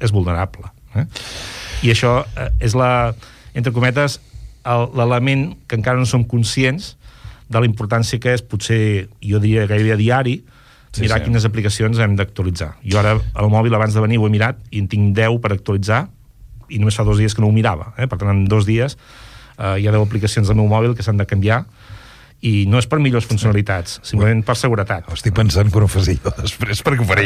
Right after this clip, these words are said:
Speaker 2: jo.
Speaker 1: Esclar.
Speaker 2: Després, em, que fa un, una mica més de dos dies, potser tres, que, <laughs> que
Speaker 1: Jo,
Speaker 2: m'actualitzo.
Speaker 1: ha-, habitualment, cada quaranta-vuit hores miro les
Speaker 2: Cada
Speaker 1: actualitzacions.
Speaker 2: quaranta-vuit hores, eh?
Speaker 1: I, i possiblement un cop a la setmana és suficient, eh? Però que cal fer-ho, cal mirar-ho.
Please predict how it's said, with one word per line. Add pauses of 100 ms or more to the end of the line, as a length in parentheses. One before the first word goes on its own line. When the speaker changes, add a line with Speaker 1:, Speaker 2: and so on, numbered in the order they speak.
Speaker 2:
jo.
Speaker 1:
Esclar.
Speaker 2:
Després,
em, (180)
que
fa
un, (400)
una
mica
més
de
dos
dies,
potser
tres,
que, (260)
<laughs>
que
Speaker 1:
Jo,
Speaker 2:
m'actualitzo.
Speaker 1:
ha-,
habitualment,
cada
quaranta-vuit
hores
miro
les
Speaker 2:
Cada
Speaker 1:
actualitzacions.
Speaker 2:
quaranta-vuit
hores,
eh?
Speaker 1:
I,
i
possiblement (440)
un
cop
a
la
setmana
és
suficient,
eh? (100)
Però
que
cal
fer-ho, (100)
cal
mirar-ho.